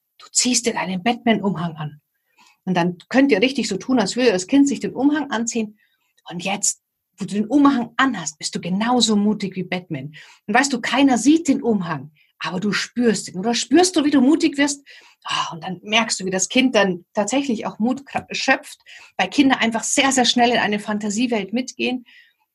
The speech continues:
Und dann tankst du das Kind auf mit Mut, weil es hat ja jetzt den Umhang an und dann sagst du ihm, dass es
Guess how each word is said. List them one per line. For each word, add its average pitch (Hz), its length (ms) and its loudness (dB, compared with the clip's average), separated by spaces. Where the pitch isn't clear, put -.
Und 220 120 0
dann 214 160 4
tankst 330 360 0
du - 40 -6
das 208 160 -2
Kind 311 260 2
auf 226 160 0
mit 185 140 -4
Mut, 330 260 6
weil 160 100 0
es - 100 -6
hat 233 180 -2
ja 202 80 -4
jetzt 190 140 -10
den 180 80 -12
Umhang 302 400 2
an 233 180 -2
und 208 80 -6
dann 185 160 -6
sagst 196 260 -10
du 185 60 -2
ihm, 180 80 -2
dass 151 160 -8
es - 160 -12